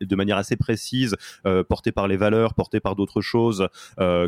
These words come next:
qu'est-ce qu'on attend des personnes qui sont, euh, qui sont à bord du bateau, euh, Conto en l'occurrence.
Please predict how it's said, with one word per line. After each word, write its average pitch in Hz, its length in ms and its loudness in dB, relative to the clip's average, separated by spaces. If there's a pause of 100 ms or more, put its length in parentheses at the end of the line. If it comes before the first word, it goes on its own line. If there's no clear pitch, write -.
qu'est-ce - 240 -4
qu'on 92 460 -4
attend 175 420 -2
des 101 160 -2
personnes 110 420 -2
qui - 140 -8
sont, 98 420 -4
euh, 85 220 0
qui - 120 -16
sont 98 120 -10
à 95 80 -2
bord 90 140 -2
du 95 100 -4
bateau, 95 400 0
euh, 87 60 0
Conto 95 320 -4
en 90 40 0
l'occurrence. 117 440 -2